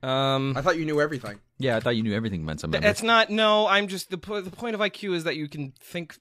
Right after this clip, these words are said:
Speaker 1: faster or something. I don't actually know what it does. Uh, hang on. I have to, I have to make sure of something.
Speaker 2: I heard it was to keep lower income families out of, uh, rich neighborhoods.
Speaker 1: No, that's called redlining.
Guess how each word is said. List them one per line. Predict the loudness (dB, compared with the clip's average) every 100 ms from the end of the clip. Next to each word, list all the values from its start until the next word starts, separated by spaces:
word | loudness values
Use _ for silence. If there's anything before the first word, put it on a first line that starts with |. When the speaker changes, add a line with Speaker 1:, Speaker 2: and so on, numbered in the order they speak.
| _
Speaker 1:
faster | -2 0 -2 -6
or | -4
something. | -6 -2
I |
don't | 2 2
actually | 2 0
know | -2
what | -2
it | -2
does. | 0 0 -2 _ _ _ -4
Uh, | 0 2
hang | 0 -2
on. | -4 -10 -20 -20 -20 -20 -18 -18 -18 -20 -20 -18 -16 -14 -14 -14 -16 -20 -20 -20 -18 -16 -16 -16 -16 -16 -18 -20 -20 _ -16 -2
I |
have | -2 2
to, | 0 4
I | 4
have | 4
to | 0
make | -2 -4 -4
sure | -4
of | -6
something. | -8 -12 -14 -18 _ _ -6
Speaker 2:
I |
heard | -2 -2
it |
was | -2 -6
to |
keep | -8 -8 -6
lower | -6 -4
income | -6 -8 -10
families | -10 -10 -8 -8 -10 -10
out | -10
of, | -12 -12
uh, | -10 -10 -10 -12 -16 -14 -10
rich | -10 -8
neighborhoods. | -8 -8 -8 -10 -12 -14 -12 -12 -14 -18 -18 -18 -14 -2
Speaker 1:
No, | 4 6
that's | 6
called | 4 4
redlining. | 2 2 0 -4